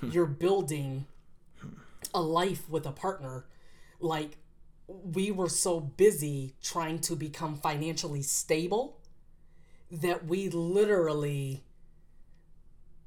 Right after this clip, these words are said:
Speaker 2: there was a wedge that was built that we didn't even see that was getting built. We began to be
Speaker 1: Mm.
Speaker 2: two ships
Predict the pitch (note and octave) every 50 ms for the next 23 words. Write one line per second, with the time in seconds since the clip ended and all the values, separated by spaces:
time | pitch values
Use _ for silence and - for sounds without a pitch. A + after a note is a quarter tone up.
0 | - - - - - - - - - - - - - - - G3+ D3 G#3 G3+ F#3
1 | F#3 D3 F3 E3 D3+ D3 C#3 F3 G3+ G#3+ G3 D#3 C#3+ C#3+ D3 D#3+ F3 F3 D#3 D3+
2 | C3+ B2 - D#3 D3+ D3 - - D#3 C#3 F3+ F3 E3 E3+ F3+ E3+ E3+ E3 D#3+ D3
3 | C3+ D3 C#3+ - - - G#3 F#3+ F3 D3+ C#3 C3 B2+ - - F3 D#3 D3 D3+ C#3+
4 | - - F3+ F#3 E3 D3+ C#3 C3+ A#2 C3 - - - - - - - - - -
5 | - - - - - - - - - D#3+ D#3+ F3+ F3+ D3+ F3+ F3 C#3+ D#3 F3 F#3+
6 | G3 F#3 F3 E3 - - F#3+ E3+ C#3 E3 D#3+ D3+ C#3+ A#2+ A2 G#2 - G#3 G#3 F#3
7 | - - - - A3 G#3+ F#3 - - - - - - -